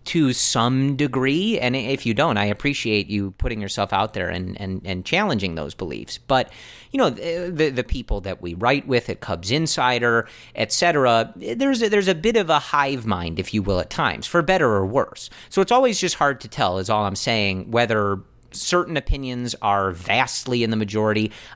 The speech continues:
I think the reaction has been mostly positive, but it does seem like there's some strong disagreement with this, and maybe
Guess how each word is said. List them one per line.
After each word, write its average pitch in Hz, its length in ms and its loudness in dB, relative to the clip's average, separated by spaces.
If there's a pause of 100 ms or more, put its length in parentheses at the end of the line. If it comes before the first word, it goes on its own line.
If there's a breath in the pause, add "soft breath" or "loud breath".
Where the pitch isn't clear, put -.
(120)
I 147 80 2
think 277 420 -4
the 180 80 -2
reaction 120 540 0
has 113 160 -4
been 107 220 0
mostly 120 380 0
positive, 107 600 -4
but 135 100 -2
it 143 160 -6
does 269 260 0
seem 139 300 -2
like 120 160 -2
there's 117 260 0
some 110 160 -4
strong 139 800 0 (520 loud breath)
disagreement 131 840 0
with 92 180 -4
this, 98 220 0
and 127 140 0
maybe 156 440 2